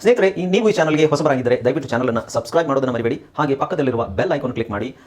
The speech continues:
ನಾವು ಹಾಕುವ ಎಲ್ಲ ವಿಡಿಯೋಗಳು ನಿಮಗೆ ನೋಟಿಫಿಕೇಶನ್ ಮುಖಾಂತರ ನಿಮ್ಮ ಸೆಲ್ ಫೋನ್‌ಗೆ ಬರುತ್ತೆ. Just ನೋಟಿಫಿಕೇಶನ್ನ ಕ್ಲಿಕ್ ಮಾಡಿ. I am ready to teach you English. ಸ್ನೇಹಿತರೆ, ಈ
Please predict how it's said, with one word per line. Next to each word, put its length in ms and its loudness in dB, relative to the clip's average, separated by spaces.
ನಾವು 220 0
ಹಾಕುವ 260 -2
ಎಲ್ಲ 220 0
ವಿಡಿಯೋಗಳು 300 -2
ನಿಮಗೆ 280 -6
ನೋಟಿಫಿಕೇಶನ್ 420 -6
ಮುಖಾಂತರ 260 -10
ನಿಮ್ಮ 160 -6
ಸೆಲ್ 140 -4
ಫೋನ್‌ಗೆ 220 0
ಬರುತ್ತೆ. 280 -4
Just 260 -4
ನೋಟಿಫಿಕೇಶನ್ನ 400 -2
ಕ್ಲಿಕ್ 240 -6
ಮಾಡಿ. 360 -2
I 120 0
am 80 -2
ready 160 -2
to 60 -6
teach 180 -10
you 100 -6
English. 260 -2
ಸ್ನೇಹಿತರೆ, 260 2
ಈ 480 -4